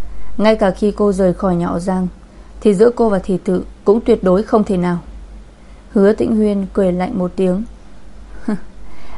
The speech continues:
"Bà nghĩ tôi thèm việc bà nhận nuôi tôi sao?" Điên rồi, đúng là điên rồi.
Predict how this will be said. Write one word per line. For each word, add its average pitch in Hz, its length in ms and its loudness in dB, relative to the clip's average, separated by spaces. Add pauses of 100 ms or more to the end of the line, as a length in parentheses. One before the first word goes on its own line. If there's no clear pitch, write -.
"Bà 202 140 2
nghĩ 180 160 0
tôi 208 180 0
thèm 196 280 0
việc 185 280 2
bà 190 180 2
nhận 185 260 2
nuôi 220 100 6
tôi 220 220 4
sao?" 214 200 -2 (1080)
Điên 190 240 2
rồi, 175 120 0 (920)
đúng 226 180 6
là 247 120 6
điên 220 300 4
rồi. 208 160 -2